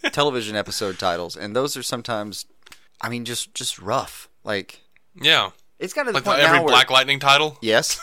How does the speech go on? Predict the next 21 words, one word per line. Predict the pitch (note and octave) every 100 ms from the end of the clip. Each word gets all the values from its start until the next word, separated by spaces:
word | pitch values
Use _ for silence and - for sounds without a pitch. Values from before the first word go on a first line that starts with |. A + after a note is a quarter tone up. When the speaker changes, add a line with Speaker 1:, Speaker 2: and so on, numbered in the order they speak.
| - -
Speaker 1:
those | G#2+ G#2+
are, | B2+ C#3 - - - -
uh, | F#2+ F2 - - - -
Speaker 2:
<laughs> | - - _ -
Speaker 1:
uh, | D2+ D2+ -
seemingly | - B2+ C#3+ D3 C#3
infinite. | C#3 A#2+ F#2 - - _ _
Speaker 2:
<laughs> | - - A3+ - B3+ F#3+ - G#3 D#3 - A#3+ -
Like, | G#3+ F3+ D3
the | D#3+
Black | D#3 G3+ E3+
Lightning | E3 E3 D3+ C#3+ C#3
episode | C3+ C#3 D3 C3 B2
titles | B2+ B2 A#2+ A#2
are | A2
like | A#2 A2+
the |
titles | G#2+ A#2 A#2+ A#2+ A2+
of | G2+
a |
frickin' | G2+ B2+ - A#2 A2 G2